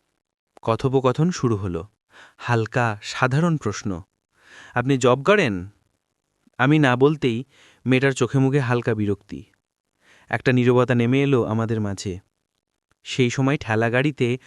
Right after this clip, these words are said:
চঞ্চলা নানিকে নিয়ে আরেক মহিলা সামনে দিয়ে যাচ্ছিল। চলে না, হাঁটে না,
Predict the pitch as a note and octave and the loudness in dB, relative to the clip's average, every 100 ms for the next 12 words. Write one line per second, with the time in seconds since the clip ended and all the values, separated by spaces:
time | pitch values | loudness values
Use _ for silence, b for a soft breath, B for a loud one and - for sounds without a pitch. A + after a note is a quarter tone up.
0 | b b b B2+ C3+ C#3+ F3 F3 B2+ C3 | b b b 2 2 2 2 2 2 2
1 | F3 F#3 E3 E3 C#3+ C#3+ B2 A#2 A2+ C#3+ | 0 0 2 2 2 0 0 0 0 0
2 | A#2+ A2+ - - B2+ B2 A2+ B2+ B2 G#2 | 0 -4 -10 -6 -4 -4 -4 -4 -2 -6
3 | - F#2 E2 G2 _ _ _ _ b b | -6 -8 -8 -10 _ _ _ _ b b
4 | b b b C#3+ C#3 D3+ D3+ D3 A#2+ C3 | b b b 4 6 4 4 2 0 0
5 | C#3+ C#3 C3+ C#3+ | 2 2 0 -2